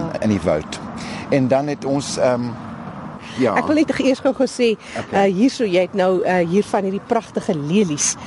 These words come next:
Speaker 1: maar dis die mooiste, mooiste kleur. Is dit nou presies dieselfde kleur en dieselfde plante wat julle
Speaker 2: Ehm,
Speaker 1: gehad het?
Speaker 2: min of meer. Kyk,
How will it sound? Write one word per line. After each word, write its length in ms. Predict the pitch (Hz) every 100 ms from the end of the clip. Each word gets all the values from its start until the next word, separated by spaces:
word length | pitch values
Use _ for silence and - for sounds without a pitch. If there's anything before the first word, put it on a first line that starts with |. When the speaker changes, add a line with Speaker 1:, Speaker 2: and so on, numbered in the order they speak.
| -
Speaker 1:
maar 100 | 240
dis 100 | 247
die 100 | 269
mooiste, 440 | 240 247 269 - 277
mooiste 380 | 247 240 - -
kleur. 380 | - 254 247 196
Is 100 | 214
dit 160 | - 339
nou 100 | 415
presies 520 | - 311 - 339 -
dieselfde 540 | 311 254 294 226 - -
kleur 300 | 233 240 226 - - - -
en 80 |
dieselfde 480 | 214 - - 240 - -
plante 300 | 233 220 220
wat 100 | 156
julle 220 | 147 143
Speaker 2:
Ehm, 80 | 139
Speaker 1:
gehad 160 | 185
het? 100 | 143
Speaker 2:
min 200 | 147 165
of 160 | 156 131
meer. 300 | 135 127 117
Kyk, 180 | -